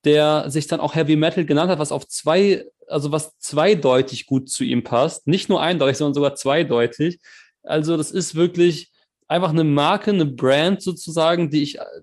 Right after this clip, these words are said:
auf dem Circuit echt cool finde, die nochmal so ein bisschen mehr Vielfalt auch reinbringt. Und ich glaube,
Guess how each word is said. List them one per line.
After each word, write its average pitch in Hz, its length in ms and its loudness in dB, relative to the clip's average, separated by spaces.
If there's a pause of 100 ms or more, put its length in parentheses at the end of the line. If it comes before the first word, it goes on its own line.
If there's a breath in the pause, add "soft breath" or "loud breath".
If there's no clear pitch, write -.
(200)
auf 139 160 -8
dem 147 180 -4
Circuit 160 460 -2
echt 170 320 -4
cool 190 100 4
finde, 180 160 0
die 147 100 0
nochmal 147 200 0
so 143 80 -2
ein - 20 0
bisschen 165 200 -2
mehr 143 100 0
Vielfalt 143 480 0
auch 135 180 -4
reinbringt. 127 560 0 (480 soft breath)
Und 131 80 -2
ich 135 140 -2
glaube, 165 640 4